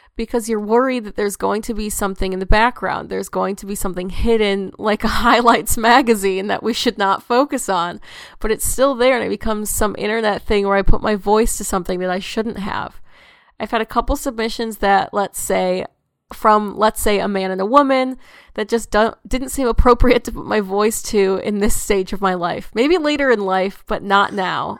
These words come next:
I <laughs> look at these videos very carefully and pick the ones that seem the most wholesome to put my voice to."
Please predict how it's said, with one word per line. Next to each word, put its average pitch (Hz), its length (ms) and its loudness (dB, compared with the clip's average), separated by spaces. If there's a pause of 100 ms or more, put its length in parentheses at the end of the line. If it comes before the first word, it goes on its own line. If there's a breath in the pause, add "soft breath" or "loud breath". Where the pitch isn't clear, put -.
(140)
I 494 180 2 (140)
<laughs> - 100 -20
look 247 240 2
at 262 140 2
these 254 200 -6
videos 240 460 0
very 214 220 -2
carefully 226 500 -4
and 220 100 -8
pick - 220 -2
the 254 80 0
ones 208 320 -2
that 208 160 -2
seem 202 280 -6
the 196 60 -4
most 196 320 -4
wholesome 208 640 -2
to 208 120 -6
put - 220 -4
my 196 120 -4
voice 190 420 -2
to." - 360 -8